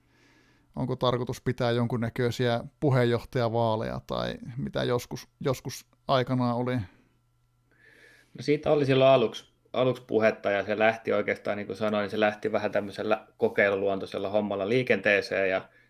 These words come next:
Speaker 2: ei koettu, että siinä vaiheessa olisi mitenkään, niin kuin, että se ei toisi siinä mielessä lisäarvoa siinä alussa, mutta niin kuin, ei ole mitenkään poissuljettu, että tota, tätä tehtäisiin ja olisi hyvä, jos se kuitenkin tehtäisiin aikavälistä ja muusta, niin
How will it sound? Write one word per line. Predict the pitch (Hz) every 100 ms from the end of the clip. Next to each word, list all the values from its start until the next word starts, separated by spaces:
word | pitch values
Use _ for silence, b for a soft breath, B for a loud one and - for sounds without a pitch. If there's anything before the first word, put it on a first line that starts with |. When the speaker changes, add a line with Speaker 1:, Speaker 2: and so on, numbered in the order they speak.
| b -
Speaker 2:
ei | 104
koettu, | 104 107 101 101
että | 101 113
siinä | 107 104
vaiheessa | 104 104 101 104
olisi | 101 - _ _ -
mitenkään, | 98 104 101 - 98
niin | 95 98
kuin, | - - _ _ _ _ _
että | - - 107
se | 110 104
ei | 104
toisi | 104 -
siinä | 110 101
mielessä | 95 101 113
lisäarvoa | 104 101 98 98 98
siinä | 98 104
alussa, | 98 120 113 -
mutta | 101 98 - 101
niin | 98
kuin, | 104 107 b b b -
ei | 113 117
ole | 113
mitenkään | 110 107 107
poissuljettu, | - 107 101 101 95 - 95
että | 95 -
tota, | - 90 95 - _ -
tätä | 101 98
tehtäisiin | - 117 113 110 98 98 101
ja | 101
olisi | 110 113
hyvä, | 110 113 107
jos | 98 95
se | - 95 - _ -
kuitenkin | 107 101 107
tehtäisiin | 117 107 - 90 90 95 90 _ _ _ _ _ -
aikavälistä | 117 113 110 110 104 - 110
ja | 101
muusta, | 107 107 - 98
niin | 98 95